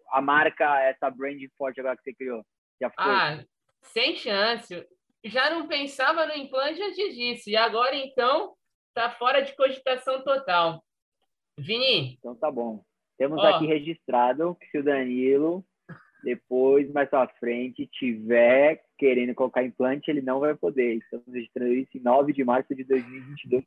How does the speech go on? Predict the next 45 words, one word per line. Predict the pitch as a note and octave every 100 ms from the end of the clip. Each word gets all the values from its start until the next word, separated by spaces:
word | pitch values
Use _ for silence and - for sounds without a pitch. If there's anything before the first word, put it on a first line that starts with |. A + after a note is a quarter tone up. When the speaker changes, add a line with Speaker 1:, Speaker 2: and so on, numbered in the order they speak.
| -
Speaker 1:
quando | D#3 E3+
esse | E3+
podcast | - D3 C3+ - C3 -
tá | C#3+
sendo | C#3+
gravado. | C#3+ D3 A2 G#2+ G#2 - D4 F4 F#4 F4
Fala, | G#3 A3+
meu | G#3
Speaker 2:
Ex- | G#3+
Speaker 1:
velho. | - B2+
Muito | B2+ E3+ _ -
bom | F3
tá | D#3+
aqui | C#3+
com | C#3+
você, | C#3 C3 - C#3
cara. | - G#2+ _ _ _ _ _ _
Speaker 2:
Vini, | F#3+ C#4 C#4 G3 C#3+ _ _ -
antes | B3 -
de |
mais | B3+ A#3+ F#3
nada, | G3 G#3+ G#3+ F#3
eu | F3
te | A3
agradeço | G#3 G3+ E3 E3 G3+ G3+ -
aí | D#3+ E3+
por | E3+ D#3+
disponibilizar | - F#3 F3+ E3 E3+ F#3
um |
tempinho | F#3 F3+ D#3+ F3 F3
pra | E3+ E3
tá | F3
falando | F3 E3+ E3+
comigo, | E3 D3+ D#3+ F#3+ F#3 F3 F3 _ _ _ _ _
é, | D#3 D#3+ D#3+ D#3+ D#3 D#3 D3+ D3+ D3 C#3+
conversando, | G3 F3+ F3+ E3 - G3+ G#3 G3
falando | F3+ F#3 F#3 F#3
um |
pouco | F#3+ F#3 F#3
aí | F3
sobre | - F3 E3
tua | F3+
trajetória, | - E3+ D3+ D3 F3 F#3 F3+ D#3+
comunicação | - F3 E3+ E3 D#3 D#3 - F#3 G3 F#3+ F3+ D#3+ D#3+
esportiva. | - E3+ D3+ - F3 F#3 G3+ F3+ F#3